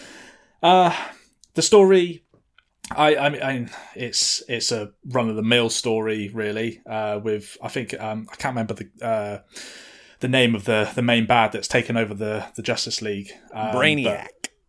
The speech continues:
Speaker 1: Brainiac, is that it? Yeah. So Brainiac has obviously influenced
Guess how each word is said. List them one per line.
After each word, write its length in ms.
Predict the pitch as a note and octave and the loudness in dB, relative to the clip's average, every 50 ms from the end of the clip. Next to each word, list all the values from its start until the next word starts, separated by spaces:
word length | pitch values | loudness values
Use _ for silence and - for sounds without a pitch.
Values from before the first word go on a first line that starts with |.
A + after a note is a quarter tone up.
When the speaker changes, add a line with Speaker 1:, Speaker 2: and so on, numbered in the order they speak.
| _ _ _ - | _ _ _ 4
Speaker 1:
Brainiac, 440 | D3 D3 C3+ B2 A2+ G#2 G2+ - | 4 6 6 4 2 2 0 -4
is 60 | - - | -4 -2
that 160 | B2 A#2+ C3 | 0 0 0
it? 160 | C#3 - - _ | 0 -2 -4 _
Yeah. 260 | - A#2+ G#2 F#2+ - - _ _ _ _ _ - - | -2 0 0 0 -2 -8 _ _ _ _ _ -20 -14
So 360 | - - C#3+ B2 A#2 A2+ A2 A2 | -6 0 2 4 4 4 2 0
Brainiac 520 | - C#3 C#3 C3+ C3 C3 C3 B2 - - | 0 2 2 2 4 2 2 0 0 -4
has 340 | C3+ A#2+ A2+ G2+ - - - _ _ - - | -4 -4 -4 -4 -6 -8 -10 _ _ -16 -12
obviously 760 | C3 B2 A2 - - B2+ B2 A#2+ A#2 A2 G#2+ G#2 G2 - - _ _ _ _ _ _ _ _ | -10 -6 -6 -6 -4 -2 -2 -2 -2 -2 -4 -6 -8 -10 -12 _ _ _ _ _ _ _ _
influenced 760 | C#3 C3+ C3+ B2+ - C3 A#2+ A#2+ A#2 A2+ - - - - - | -4 -4 -2 -2 0 2 2 2 2 2 -2 -4 -4 -6 -10